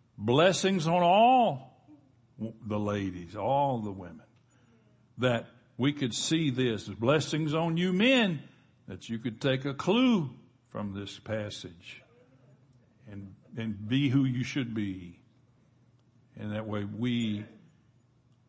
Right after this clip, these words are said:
can, can, can, uh, maintain proper perspective and viewpoints of motherhood and womanhood, and not allow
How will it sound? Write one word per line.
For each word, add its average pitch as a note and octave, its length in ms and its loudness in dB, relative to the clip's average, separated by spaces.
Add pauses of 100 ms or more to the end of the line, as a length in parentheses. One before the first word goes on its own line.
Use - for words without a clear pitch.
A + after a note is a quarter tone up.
(180)
can, A2 260 -4 (100)
can, G#2+ 200 -2 (240)
can, G#2 240 -2
uh, G2 200 -4 (100)
maintain E3 1200 2 (1000)
proper D#3 720 2 (600)
perspective B2 800 -2
and G#2+ 160 0
viewpoints A#2 760 -6
of F#2 240 -8 (140)
motherhood G2 720 -4 (500)
and G2 200 -10
womanhood, F2+ 640 -4 (560)
and G2+ 240 -2
not D#3+ 280 6
allow E3+ 680 2